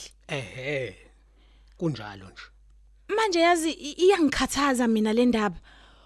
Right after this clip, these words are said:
Speaker 2: Okubi manje angazi noma uyi-drug dealer.
Speaker 1: Hmm.
Speaker 2: Wena uhlezi ugqoke impahla ezibizayo, uphatha namafoni abizayo nje.
Speaker 1: Hey, hey, hey, hey. Lalela la Thuleleni.
Speaker 2: Hawu,
Speaker 1: Uma
Speaker 2: Lucky.
Speaker 1: ungibheka kahle mina,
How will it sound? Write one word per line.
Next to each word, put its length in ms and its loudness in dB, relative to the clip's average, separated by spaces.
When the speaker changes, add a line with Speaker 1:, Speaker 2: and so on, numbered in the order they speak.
Speaker 2:
Okubi 300 8
manje 240 4
angazi 400 2
noma 360 6
uyi-drug 400 -2
dealer. 460 4
Speaker 1:
Hmm. 160 2
Speaker 2:
Wena 280 10
uhlezi 460 4
ugqoke 280 4
impahla 340 0
ezibizayo, 1000 8
uphatha 400 4
namafoni 540 4
abizayo 760 6
nje. 180 8
Speaker 1:
Hey, 120 8
hey, 120 0
hey, 200 -2
hey. 260 -2
Lalela 300 4
la 140 -2
Thuleleni. 420 -2
Speaker 2:
Hawu, 420 -8
Speaker 1:
Uma 160 10
Speaker 2:
Lucky. 140 8
Speaker 1:
ungibheka 420 0
kahle 340 -4
mina, 500 -2